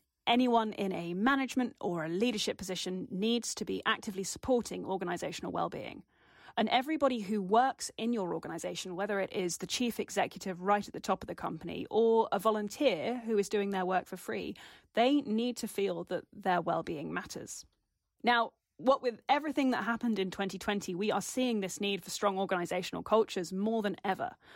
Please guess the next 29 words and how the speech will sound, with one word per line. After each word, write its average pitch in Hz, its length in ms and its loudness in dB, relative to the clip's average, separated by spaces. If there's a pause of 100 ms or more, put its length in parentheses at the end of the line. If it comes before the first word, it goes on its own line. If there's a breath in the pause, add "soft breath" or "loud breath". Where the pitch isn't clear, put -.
(240 loud breath)
particularly 233 760 2
in 202 140 2
the 190 60 -2
charity 196 420 0
sector, 180 480 -4
because 220 400 2
of 185 160 -6
those 196 320 2
immense 214 640 0
in-, 190 120 -4 (120)
external 208 560 4
pressures - 640 -2 (320 loud breath)
that 214 140 4
so 233 240 2
many 220 180 -2
people 202 360 -6
who 196 260 -6
work 214 400 0
in 185 80 -4
the 175 80 -6
sector - 460 -4 (100)
are 196 240 6
experiencing. - 920 -2
Fundraising 185 800 -2
is 180 220 -4
plummeting, 208 640 0
demand 170 460 -2
is 170 160 -4
soaring. - 540 -2